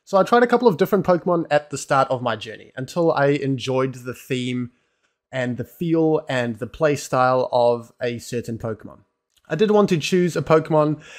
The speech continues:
that I enjoyed the theme, the feel, and the play style of so that I could commit to them for the future and learn the game. Since I'm familiar with, uh, supportive and tank and carry classes from League, I didn't need to feel them out too much to understand, you know, what they do in general.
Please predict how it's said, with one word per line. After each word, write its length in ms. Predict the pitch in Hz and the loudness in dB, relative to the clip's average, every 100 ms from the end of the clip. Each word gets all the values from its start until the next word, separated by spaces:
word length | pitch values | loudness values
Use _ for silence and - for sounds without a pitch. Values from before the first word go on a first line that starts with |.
| - | -6
that 160 | - 143 | 2 6
I 80 | 139 | 6
enjoyed 600 | 135 131 139 131 131 - _ - | 4 2 2 2 0 -10 _ -12
the 100 | 131 | -8
theme, 260 | - 147 135 | -2 0 0
the 80 | |
feel, 240 | 123 143 131 | -2 0 2
and 100 | 113 | 0
the 60 | |
play 220 | 110 190 180 | 4 4 4
style 260 | - 170 | 4 4
of 160 | 170 151 | 4 0
so 140 | 147 | 0
that 200 | 131 127 | 0 2
I 140 | 123 120 | 2 0
could 280 | - 127 | -2 -10
commit 220 | - 147 139 | -6 -6 -4
to 100 | 139 | -4
them 240 | 131 127 | -4 -4
for 200 | 117 127 | -6 -6
the 80 | 120 | -6
future 480 | - 160 175 160 151 _ - | -6 -6 -2 -4 -4 _ -8
and 260 | 123 120 | -6 -6
learn 160 | 113 110 | -6 -8
the 80 | 104 | -8
game. 260 | - 95 _ _ _ _ | -14 -16 _ _ _ _
Since 240 | - 214 | -4 2
I'm 120 | 214 196 | 4 4
familiar 400 | 170 180 190 185 | 2 4 4 4
with, 440 | 160 156 - - - | 2 0 -6 -18 -6
uh, 420 | 139 135 127 123 - _ _ | -2 0 0 -2 -8 _ _
supportive 560 | - 139 180 165 165 151 | -14 -6 2 4 4 0
and 240 | 135 123 | -4 -6
tank 380 | - 151 147 143 | -8 -6 -6 -6
and 240 | 127 120 | -8 -12
carry 280 | - 190 190 | -4 -2 0
classes 540 | 180 180 175 170 165 143 | 0 0 0 -2 -8 -4
from 220 | 208 147 | -2 0
League, 260 | 139 135 | 0 -2
I 80 | 135 | -2
didn't 240 | 135 196 180 | -2 0 0
need 160 | 165 | 0
to 80 | 147 | -4
feel 240 | - 151 | -8 -4
them 140 | 156 147 | 0 2
out 180 | 131 - | 0 -2
too 180 | - | -6
much 300 | 214 196 208 | -4 -4 -6
to 140 | - 160 | -8 -6
understand, 640 | 135 127 - 123 123 123 | -6 -6 -4 -2 0 -4
you 60 | 113 | -4
know, 100 | 117 | -4
what 160 | 117 113 | -4 -6
they 80 | |
do 240 | 120 113 113 | -8 -10 -10
in 120 | 131 | -6
general. 340 | 139 214 - | -4 -6 -8